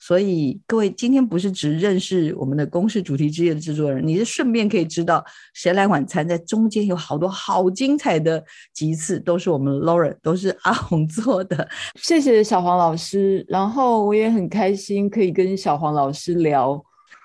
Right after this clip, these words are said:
Speaker 2: 我的人生就是随着机缘跟自己一个心里面所想的事，然后就换来换去，就换到了目前，目前这样的状态。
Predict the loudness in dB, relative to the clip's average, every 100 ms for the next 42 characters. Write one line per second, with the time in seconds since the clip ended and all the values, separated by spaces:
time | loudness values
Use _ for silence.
0 | _ -4 2 6 6 4 2 0 2 4
1 | 4 2 0 -2 0 2 0 2 2 4
2 | 2 0 -4 0 2 2 2 0 -4 -8
3 | -12 _ _ _ _ 0 4 4 2 2
4 | 0 -4 -14 _ _ 2 4 4 4 2
5 | 4 2 2 2 4 4 4 2 2 2
6 | 2 2 4 0 0 -4 -4 0 0 0
7 | -2 -2 -2 0 0 0 -2 0 0 0
8 | -2 0 0 -2 -4 -6 -2 -2 0 2
9 | 4 2 2 0 -4 -10 _ _ _ 0
10 | 0 0 -2 -2 -2 -2 -2 -2 0 0
11 | -2 -4 -6 -6 -10 -6 -6